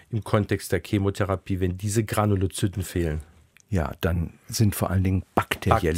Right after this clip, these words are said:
Speaker 1: Bakterielle,
Speaker 2: Infekte,
Speaker 1: ja, ja.
Speaker 2: äh, dort vorgebahnt. Deshalb die Idee, auch mit Antibiotika permanent zu schützen dann
Speaker 1: Genau,
Speaker 2: in der Situation.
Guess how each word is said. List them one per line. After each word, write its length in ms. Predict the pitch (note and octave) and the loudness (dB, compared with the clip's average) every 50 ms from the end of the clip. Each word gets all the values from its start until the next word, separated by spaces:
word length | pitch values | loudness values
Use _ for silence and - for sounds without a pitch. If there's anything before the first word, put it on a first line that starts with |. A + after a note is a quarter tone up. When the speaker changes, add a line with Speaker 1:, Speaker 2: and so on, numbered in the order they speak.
| E2+ E2+ | 0 0
Speaker 1:
Bakterielle, 220 | F#2 F2 F2+ E2 | 2 2 2 2
Speaker 2:
Infekte, 1040 | D2 - D2+ D#2+ - - - - - G2 F#2 F2+ E2+ - - G#2 G2+ F#2+ F#2 F2 - - | 2 0 -4 -6 -6 -8 -8 -4 -2 -2 -2 -2 -2 -2 2 4 4 4 4 2 -2 -2
Speaker 1:
ja, 80 | G#2 G2 | -2 0
ja. 80 | F#2 | 0
Speaker 2:
äh, 40 | F2 | 0
dort 280 | F2 - F#2 F2 - - | 2 2 2 2 0 0
vorgebahnt. 580 | - G#2 G2+ G#2+ G#2 F2+ - G2+ G2 G2+ F2+ | -2 0 0 0 0 2 2 2 2 2 2
Deshalb 380 | G2 F#2 - G2 F2 - _ - | 0 0 0 -2 -2 -4 _ -4
die 80 | G2+ | -4
Idee, 560 | F#2+ G#2 G2 F#2 E2 - F#2 F2+ F2+ G2+ G#2+ - | -4 -2 -2 -4 -2 0 0 0 2 2 0 0
auch 200 | G2 G2+ - - | -2 -4 -2 -2
mit 200 | G2 F#2 - - | -4 -4 -4 -4
Antibiotika 720 | F#2+ E2 - F2 - F2+ F#2 F2 - - - - F#2 E2+ | -4 -4 -4 -6 -4 -2 -2 -2 -2 -4 -4 -4 -4 -4
permanent 520 | - - E2+ D#2+ D#2 D#2+ D#2+ D#2+ E2+ E2+ | -4 -4 -4 -2 -2 0 0 0 -2 -2
zu 140 | - - G#2+ | -4 -6 -6
schützen 420 | - - G#2 G2+ - - - D2+ - | -4 -4 -4 -4 -4 -4 -4 -4 -2
dann 60 | A2+ | -2
Speaker 1:
Genau, 200 | A#2 G#2 F#2+ F2 | 0 0 0 0
Speaker 2:
in 60 | D#2+ F2 | -2 -2
der 80 | D#2 | -4
Situation. 640 | - - D#2 - - - - G#2 G2 F2+ F2+ G2 G#2+ | -4 -8 -12 -12 -14 -12 -8 -4 -2 -2 0 0 -2